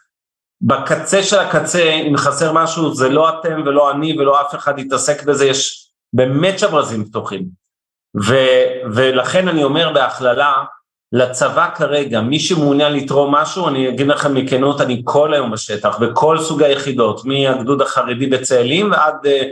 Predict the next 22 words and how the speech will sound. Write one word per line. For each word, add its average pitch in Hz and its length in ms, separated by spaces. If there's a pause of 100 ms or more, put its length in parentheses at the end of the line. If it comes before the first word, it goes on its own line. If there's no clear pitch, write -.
(200)
מגלן 131 460
בצפון 131 600
ובדרום, 131 640
וכל 180 520
דבר. 92 280 (760)
מה 147 160
שבאמת 151 680 (400)
קצת - 440
חסר, 143 580 (140)
ולא 135 360
בהרבה, 156 340 (800)
בחלק 151 500
מהיחידות, 127 540
זה 113 220
קצת - 340
ביגוד 151 300
אישי, 123 640 (640)
שתיים, 151 640
ביגוד 131 340
אישי 180 280
זה 135 140
רק 143 280